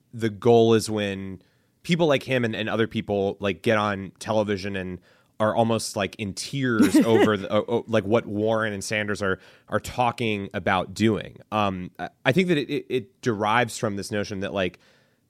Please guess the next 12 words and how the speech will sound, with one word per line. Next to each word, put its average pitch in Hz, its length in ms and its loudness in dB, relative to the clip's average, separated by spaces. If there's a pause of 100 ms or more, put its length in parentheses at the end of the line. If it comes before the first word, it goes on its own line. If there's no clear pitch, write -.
(300)
the 131 140 2
billionaire 143 340 6
class 123 280 2
for 101 160 -2
so 123 520 4
long 104 460 2
has 117 560 2
felt - 380 2
like 98 260 0
they 107 140 0
can 95 260 -6
wield 101 460 2